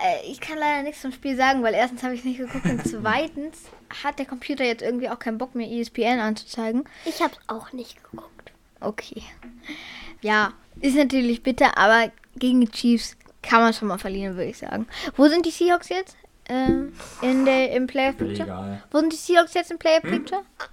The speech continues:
Speaker 2: Naja, die sind nicht mehr in der Hand, aber, äh, doch, in der Hand sind sie, so rum sind sie. Es gibt tatsächlich die Chance, die müssen jetzt beide Spiele gewinnen. Gegen die Jets, wäre wichtig
Speaker 1: Ja,
Speaker 2: für dich,
Speaker 1: das
Speaker 2: haben wir
Speaker 1: stimmt.
Speaker 2: beide was von. Dann gegen die Rams kann man gewinnen.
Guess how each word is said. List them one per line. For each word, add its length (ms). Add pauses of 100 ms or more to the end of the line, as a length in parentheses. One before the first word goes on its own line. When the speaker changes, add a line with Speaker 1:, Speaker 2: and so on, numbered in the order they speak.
(840)
Speaker 2:
Naja, 360
die 140
sind 320
nicht 160
mehr 180
in 60
der 140
Hand, 260
aber, 420
äh, 60
doch, 200
in 60
der 80
Hand 180
sind 120
sie, 260
so 140
rum 380
sind 160
sie. 160 (440)
Es 160
gibt 320
tatsächlich 400
die 100
Chance, 580 (120)
die 160
müssen 300
jetzt 240
beide 220
Spiele 260
gewinnen. 640
Gegen 180
die 100
Jets, 480
wäre 200
wichtig 240
Speaker 1:
Ja, 60
Speaker 2:
für 60
dich, 240
Speaker 1:
das 140
Speaker 2:
haben 80
wir 80
Speaker 1:
stimmt. 40
Speaker 2:
beide 220
was 160
von. 360
Dann 200
gegen 180
die 80
Rams 480
kann 200
man 120
gewinnen. 540